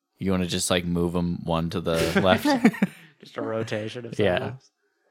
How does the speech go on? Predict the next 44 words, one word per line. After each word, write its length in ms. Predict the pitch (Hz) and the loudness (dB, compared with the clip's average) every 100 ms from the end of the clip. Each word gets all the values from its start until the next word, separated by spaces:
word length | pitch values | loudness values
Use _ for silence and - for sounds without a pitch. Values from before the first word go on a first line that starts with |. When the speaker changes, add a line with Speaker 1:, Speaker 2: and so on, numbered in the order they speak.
| _ _ _ | _ _ _
Speaker 3:
Yeah, 140 | 151 170 | -2 0
or 240 | 165 151 | 2 4
we 120 | 151 | 2
could 320 | 143 147 123 | 2 0 0
do 260 | 117 135 135 | 2 2 4
a, 320 | 123 120 117 | 2 2 2
uh, 520 | 113 113 110 107 107 117 | 2 2 0 -2 -6 -4
Speaker 1:
You 160 | 113 104 | 2 4
get 140 | 95 | 2
to 40 | 90 | 0
st-, 260 | - 92 - | -2 -2 -2
you 180 | 98 104 | 2 4
get 80 | 117 | 4
to 80 | 95 | 0
say, 340 | - 101 90 | 2 4 4
"Stay 220 | 85 - 85 | 0 -2 -2
hydrated" 480 | 85 85 78 76 - - | -2 -4 -4 -6 -8 -4
now. 60 | 233 | 2
Speaker 2:
You 60 | |
know 140 | 247 262 | 4 6
what 80 | 262 | 4
I 80 | 247 | 2
think 220 | 247 240 | 0 0
we 80 | 240 | 0
Speaker 3:
I 20 | |
Speaker 2:
should 100 | 233 | 0
Speaker 3:
would, 120 | 208 | -2
Speaker 2:
do 420 | 208 208 220 233 | 0 2 2 2
Speaker 3:
yeah. 0 | |
<laughs> 80 | - 202 196 | 2 2 2
Speaker 2:
is 220 | 190 208 | 2 -4
bring 320 | 190 214 202 | -2 -2 2
back 240 | 202 196 202 | 2 2 0
a 80 | 190 | -8
special, 920 | - - 202 - 202 185 185 180 175 | -4 -2 -2 0 2 4 4 2 0
uh, 380 | - 180 175 170 | 2 2 2 0
segment 560 | - 196 180 175 170 - | -2 -2 -2 -2 -4 -6
of 120 | 202 | -10
sips. 540 | - 202 - - - _ _ _ _ _ _ _ _ _ _ _ _ _ | -6 -6 -6 -16 -20 _ _ _ _ _ _ _ _ _ _ _ _ _
Speaker 3:
<laughs> 100 | - - - - _ _ _ _ _ _ - | -10 -10 -14 -20 _ _ _ _ _ _ -6
That's 180 | 135 | -2
your 80 | 160 | 0
least 260 | 143 139 - | 2 0 2
favorite. 460 | 143 143 - - | 0 0 -4 -14